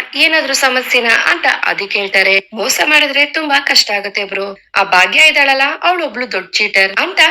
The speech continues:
ಕನಿಕಾ ಹೇಳ್ತಾರೆ. "ಚೀಟರಾ? ಏನ್ ಮಾಡಿದ್ಲು?" ಅಂತ ಆದಿ ಕೇಳ್ತಿದ್ರೆ, "ಆ ಭಾಗ್ಯಂಗೆ ಪಂಚಲೋಹದ ತುಲಾಭಾರ ಮಾಡಕ್ಕೆ ಹೇಳಿದ್ವಿ, ಹಳೆ ಪಾತ್ರೆಗೆಲ್ಲ ಪಂಚಲೋಹದ ಪೇಂಟ್ ಮಾಡ್ಬಿಟ್ಟು ಕೊಟ್ಟಿದ್ದಾಳೆ ಬ್ರೋ, ನಮ್ಗೆಲ್ಲ ಗೊತ್ತಾಗಲ್ಲ ಅಂತ ಫೂಲ್ ಮಾಡಕ್ಕೆ ನೋಡಿದಾಳೆ ಬ್ರೋ" ಅಂತ ಕನಿಕಾ ಹೇಳ್ತಾರೆ.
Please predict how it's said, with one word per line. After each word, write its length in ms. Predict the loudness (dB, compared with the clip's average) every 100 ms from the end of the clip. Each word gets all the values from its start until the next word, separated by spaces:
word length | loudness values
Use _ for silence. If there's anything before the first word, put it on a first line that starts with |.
| 2
ಕನಿಕಾ 380 | -2 0 0 2
ಹೇಳ್ತಾರೆ. 480 | 2 2 2 2 2
"ಚೀಟರಾ? 680 | 0 2 4 4 4 0 -2
ಏನ್ 240 | 0 2
ಮಾಡಿದ್ಲು?" 320 | 0 0 -2
ಅಂತ 240 | -2 -2 0
ಆದಿ 260 | 0 0
ಕೇಳ್ತಿದ್ರೆ, 560 | 0 -2 0 0 2 2
"ಆ 100 | 2
ಭಾಗ್ಯಂಗೆ 540 | 2 2 2 2 2
ಪಂಚಲೋಹದ 680 | 2 0 2 2 0 0 -2 -4
ತುಲಾಭಾರ 460 | -4 -2 0 2 2
ಮಾಡಕ್ಕೆ 440 | 2 0 2 0
ಹೇಳಿದ್ವಿ, 600 | 2 0 0 -2 -4 -2 2
ಹಳೆ 200 | 2 2
ಪಾತ್ರೆಗೆಲ್ಲ 540 | 2 0 2 2 4 2
ಪಂಚಲೋಹದ 680 | 2 0 0 0 2 2
ಪೇಂಟ್ 360 | 2 2 2 0
ಮಾಡ್ಬಿಟ್ಟು 360 | -2 -2 -4
ಕೊಟ್ಟಿದ್ದಾಳೆ 540 | -4 -6 -4 0 0 0
ಬ್ರೋ, 260 | -2 -6 -2
ನಮ್ಗೆಲ್ಲ 400 | -2 2 2 4 2
ಗೊತ್ತಾಗಲ್ಲ 420 | 2 0 2 4 2
ಅಂತ 160 | 2 0
ಫೂಲ್ 280 | -2 -6 -4
ಮಾಡಕ್ಕೆ 360 | 0 0 0 -2
ನೋಡಿದಾಳೆ 460 | -2 -4 0 0
ಬ್ರೋ" 220 | 0 -4
ಅಂತ 300 | -2 -2 2 0
ಕನಿಕಾ 400 | 2 0 0 0
ಹೇಳ್ತಾರೆ. 480 | 2 2 2 2